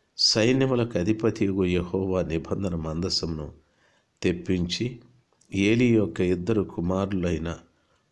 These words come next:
హోపిని ఫీనెహాసును అక్కడనే దేవుని నిబంధన మందసం వద్ద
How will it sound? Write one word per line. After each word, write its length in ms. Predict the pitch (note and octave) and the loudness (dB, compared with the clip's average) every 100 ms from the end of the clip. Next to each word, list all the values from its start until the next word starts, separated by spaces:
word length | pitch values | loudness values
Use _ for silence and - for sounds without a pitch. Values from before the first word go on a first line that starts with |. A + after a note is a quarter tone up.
| _ | _
హోపిని 480 | C3+ C3+ C3+ A2+ G2+ | 2 2 2 2 2
ఫీనెహాసును 1000 | F#2 - G#2+ G#2+ G2 F#2+ F#2+ - E2+ D#2 - | 0 0 2 4 2 2 0 -2 -4 -6 -10
అక్కడనే 680 | F2+ F2 - G2 F2+ E2 - - _ _ _ _ - | -10 -6 0 2 2 -2 -4 -16 _ _ _ _ -6
దేవుని 480 | F2+ G2+ G#2+ G#2+ F#2 | 2 4 6 6 4
నిబంధన 540 | F2 F2 G2 F#2+ F#2 | 2 0 0 0 0
మందసం 720 | F2+ F2 F#2 F#2+ G2+ - F2 | -2 -2 -2 -2 -4 -2 -2
వద్ద 380 | F2 D#2+ - E2 | -2 -4 -10 -12